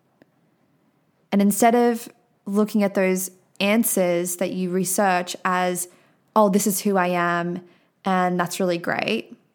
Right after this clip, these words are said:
or searching from the intention of, "Oh, I just want to be told what's wrong with me." Instead, search with the intention of,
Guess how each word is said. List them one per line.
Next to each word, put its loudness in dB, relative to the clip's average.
or 2
searching 0
from -4
the -4
intention -4
of, -2
"Oh, 6
I 4
just -4
want 0
to 0
be -4
told 0
what's -8
wrong 0
with -2
me." -6
Instead, 0
search 0
with 0
the 0
intention -2
of, 0